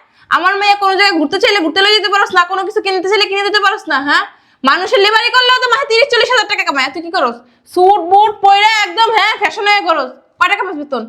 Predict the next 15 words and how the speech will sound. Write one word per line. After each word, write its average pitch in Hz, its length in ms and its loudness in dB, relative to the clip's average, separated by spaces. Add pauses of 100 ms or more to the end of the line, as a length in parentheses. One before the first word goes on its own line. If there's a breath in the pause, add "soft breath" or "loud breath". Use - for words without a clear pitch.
(120)
হ্যাঁ? 320 200 0 (140)
পাস 330 260 2
তো 381 60 -2
ওই 392 60 2
আট 311 100 -2
হাজার 311 220 -8
টাকা 311 160 0
বেতন। 247 280 -4 (180)
হুম? 349 140 -2 (280 loud breath)
এদিকে 403 280 2
আমার 440 140 2
মায়ের 427 200 0
চাহিদা 466 320 -2
পূরণ 494 180 4
হয়? 494 280 2